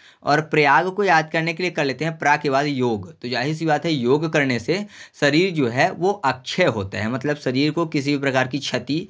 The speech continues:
क्षय मतलब नुकसान नहीं होता। तो अक्षय है तो आप ऐसे याद रखिएगा कि अक्षय वट मंदिर जो है वो प्रयागराज में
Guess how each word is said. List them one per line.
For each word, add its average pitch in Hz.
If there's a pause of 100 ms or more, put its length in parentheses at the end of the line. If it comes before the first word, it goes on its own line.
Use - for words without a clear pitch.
(220)
क्षय 147
मतलब 139
नुकसान 151
नहीं 190
होता। 175
तो 165
अक्षय 135
है 135
तो 131
आप 117
ऐसे 117
याद 127
रखिएगा 151 (380)
कि 185
अक्षय 135
वट 180
मंदिर 143
जो 127
है 147
वो 170
प्रयागराज 120
में 120